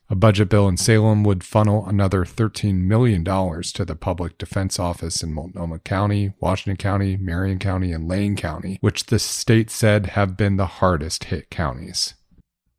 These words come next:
One of Portland's most prominent and profitable companies has agreed to settle a twenty-two point five million dollar class action lawsuit that alleged the company's metal casting facility in Southeast Portland spewed toxic metals onto nearby homes. The settlement includes twelve point five million dollars to people living in the area and their attorneys,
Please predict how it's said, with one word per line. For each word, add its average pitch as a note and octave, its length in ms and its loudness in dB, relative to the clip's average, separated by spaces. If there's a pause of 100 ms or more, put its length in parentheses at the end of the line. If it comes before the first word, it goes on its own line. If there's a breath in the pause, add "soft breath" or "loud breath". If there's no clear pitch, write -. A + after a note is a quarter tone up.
(420)
One D3 140 8
of C#3+ 80 2
Portland's D#3 420 4
most C#3 260 6
prominent C#3 520 6
and G#2+ 160 2
profitable G#2+ 480 4
companies B2 520 6
has A#2 200 6
agreed G#2+ 440 4
to G#2+ 120 2
settle G#2+ 400 4
a F#2 60 2
twenty-two G#2 500 2
point F#2+ 260 0
five F#2+ 300 2
million G#2 420 6
dollar F2 420 2
class G2 380 2
action F2+ 360 0
lawsuit G2+ 560 4
that F2+ 160 -2
alleged G2+ 440 2
the A2 60 0
company's G2 480 2
metal G#2+ 340 4
casting G#2+ 460 0
facility A2 640 2
in F#2 80 2
Southeast F#2+ 520 -2
Portland G#2+ 460 0
spewed A2+ 320 4
toxic - 500 -4
metals F#2+ 540 2
onto F#2 300 -2
nearby F2 380 -2
homes. E2+ 520 -4
The - 80 0
settlement A#2 460 4
includes G#2+ 640 0
twelve A#2 380 2
point A2 320 -2
five G#2 420 0
million A#2 480 4
dollars F#2+ 420 0
to G2+ 80 -4
people F#2 380 0
living G#2 320 2
in F2 100 0
the E2+ 140 -2
area D#2+ 400 -4
and F2 180 -6
their D2+ 180 -4
attorneys, F#2 580 -2